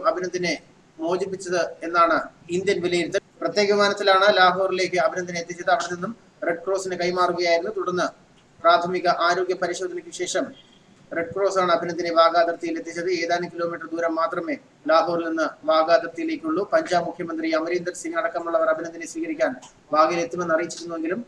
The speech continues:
രാഷ്ട്രീയ നേതാക്കൾ പങ്കെടുക്കരുതെന്ന തീരുമാനത്തെ തുടർന്ന് അദ്ദേഹം പിന്മാറുകയായിരുന്നു. ബുധനാഴ്ചയാണ് അഭിനന്ദനെ പാകിസ്ഥാൻ പിടികൂടിയത്. നിയന്ത്രണ രേഖ ലംഘിച്ചെത്തിയ പാക് വ്യോമസേനാ വിമാനം വെടിവെച്ച് വീഴ്ത്തുന്നതിന് പിന്നാലെയാണ് അദ്ദേഹം പിടിയിലായത്. അഭിനന്ദൻ പറപ്പിച്ചിരുന്ന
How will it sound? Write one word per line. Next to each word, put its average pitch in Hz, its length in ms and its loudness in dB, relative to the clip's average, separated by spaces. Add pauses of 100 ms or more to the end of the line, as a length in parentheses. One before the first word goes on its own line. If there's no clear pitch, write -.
(440)
രാഷ്ട്രീയ 160 340 0
നേതാക്കൾ 175 360 0
പങ്കെടുക്കരുതെന്ന 175 640 -2 (100)
തീരുമാനത്തെ 170 460 -4
തുടർന്ന് 165 220 -6
അദ്ദേഹം 165 280 -6
പിന്മാറുകയായിരുന്നു. 160 680 0 (140)
ബുധനാഴ്ചയാണ് 185 600 4
അഭിനന്ദനെ 175 420 0
പാകിസ്ഥാൻ 170 400 2
പിടികൂടിയത്. 330 440 -2 (220)
നിയന്ത്രണ 196 340 0 (100)
രേഖ 190 160 0 (320)
ലംഘിച്ചെത്തിയ 170 680 -2
പാക് 170 280 4
വ്യോമസേനാ 170 460 -4 (100)
വിമാനം 165 360 -2
വെടിവെച്ച് 170 380 -8
വീഴ്ത്തുന്നതിന് 165 500 -10
പിന്നാലെയാണ് 156 520 0 (420)
അദ്ദേഹം 160 320 -2 (180)
പിടിയിലായത്. 311 540 2 (280)
അഭിനന്ദൻ 190 340 0
പറപ്പിച്ചിരുന്ന 180 420 0